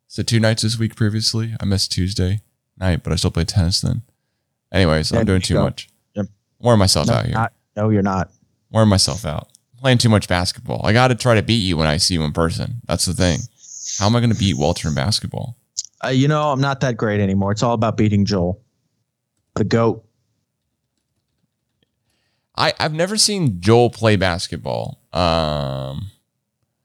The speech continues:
Speaker 2: Uh, I'll give you a little hint. He loves
Speaker 1: Yeah.
Speaker 2: getting, uh, he loves pulling a Ben Simmons. He likes getting to the post. He get, likes getting to the lane. Um, and then when he's supposed to go up for the wide open layup, he chickens out and he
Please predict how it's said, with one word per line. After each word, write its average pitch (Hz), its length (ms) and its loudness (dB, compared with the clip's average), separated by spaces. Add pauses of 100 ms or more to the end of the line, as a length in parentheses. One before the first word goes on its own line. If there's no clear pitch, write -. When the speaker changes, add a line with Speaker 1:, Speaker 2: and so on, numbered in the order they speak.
(200)
Speaker 2:
Uh, 139 240 0
I'll 139 80 0
give 143 200 2
you 147 100 2
a - 20 0
little 131 140 2
hint. 123 220 4
He 131 80 6
loves 135 280 2
Speaker 1:
Yeah. 117 140 4
Speaker 2:
getting, 131 160 -2
uh, 117 220 -4 (260)
he 170 80 0
loves 202 220 0
pulling 202 260 0
a 170 40 2
Ben 156 220 2
Simmons. 120 480 0
He 123 80 2
likes 151 280 0
getting 151 260 0
to 147 100 0
the 120 100 -2
post. 131 500 -2
He 117 80 2
get, 135 220 -4
likes 147 260 -2
getting 147 200 -2
to 139 80 2
the 123 80 0
lane. 123 400 0 (400)
Um, 117 300 2
and 123 100 4
then 175 100 2
when 170 100 4
he's 165 140 6
supposed 170 280 0
to 165 80 -2
go 143 200 2
up 143 120 -2
for 143 120 -2
the 123 100 2
wide 127 240 2
open 127 240 0
layup, 120 300 0
he 117 240 2
chickens 113 400 0
out 110 180 0
and 98 100 -2
he 101 140 2